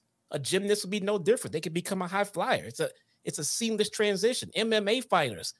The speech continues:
find a way to transition into pro wrestling. It happens all the time. This is what makes pro wrestling so special to me. You know, I, I like the fact that we can get athletes from all different walks and they can find what they do best to make it something interesting in pro wrestling. But then when you do,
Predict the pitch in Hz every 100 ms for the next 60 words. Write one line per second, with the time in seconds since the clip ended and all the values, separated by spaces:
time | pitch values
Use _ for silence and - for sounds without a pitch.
0 | _ _ 180 175 170 180 156 202 180 160
1 | 196 151 156 151 - 170 160 220 220 160
2 | 151 226 - 151 180 160 - 226 165 -
3 | _ _ _ _ _ _ _ _ _ _
4 | 127 254 262 220 214 208 208 - 214 190
5 | 190 185 170 - 143 - 220 220 110 -
6 | 107 95 - _ _ _ _ _ _ _
7 | _ 135 135 139 156 147 156 156 180 185
8 | 175 180 165 147 160 147 143 175 - 156
9 | 185 185 156 113 - 117 117 - 156 160
10 | 143 165 143 120 165 170 135 123 143 151
11 | - 165 156 139 147 156 151 143 123 160
12 | 147 - 120 123 156 139 120 - 135 123
13 | - 156 143 123 123 120 117 131 127 165
14 | 160 98 107 117 147 135 123 123 220 202
15 | 185